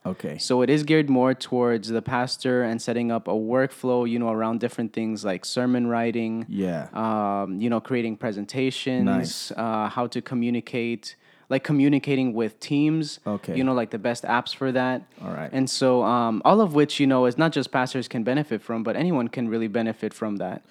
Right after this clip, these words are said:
Speaker 2: And so,
Speaker 1: Yeah, leaders
Speaker 2: um,
Speaker 1: in general.
Speaker 2: Exactly,
Speaker 1: If you're
Speaker 2: yeah,
Speaker 1: a
Speaker 2: leaders in
Speaker 1: leader
Speaker 2: general,
Speaker 1: and you
Speaker 2: yeah.
Speaker 1: wanna use,
Speaker 2: Yes.
Speaker 1: uh, get the most out of your Apple products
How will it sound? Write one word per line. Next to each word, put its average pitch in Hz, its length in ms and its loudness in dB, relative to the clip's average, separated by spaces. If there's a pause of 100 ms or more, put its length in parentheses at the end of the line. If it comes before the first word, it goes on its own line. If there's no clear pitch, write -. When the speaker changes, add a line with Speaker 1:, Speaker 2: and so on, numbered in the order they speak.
(460)
Speaker 2:
And 120 200 0
so, 117 360 2
Speaker 1:
Yeah, 101 120 4 (100)
leaders 139 260 6
Speaker 2:
um, 127 60 6
Speaker 1:
in 117 40 4
general. 135 380 4 (100)
Speaker 2:
Exactly, 147 420 4
Speaker 1:
If 131 60 2
you're 143 100 8
Speaker 2:
yeah, 135 40 6
Speaker 1:
a 131 120 6
Speaker 2:
leaders 165 200 8
in 165 60 6
Speaker 1:
leader 160 80 6
Speaker 2:
general, 156 260 6
Speaker 1:
and 131 80 6
you 135 80 8
Speaker 2:
yeah. 123 80 4
Speaker 1:
wanna 139 160 4
use, 135 460 4
Speaker 2:
Yes. 117 320 0
Speaker 1:
uh, 110 80 -12
get 143 260 2
the - 100 2
most 127 520 4
out 131 200 4
of 113 200 2
your 110 380 0 (500)
Apple 123 600 0 (200)
products 117 600 0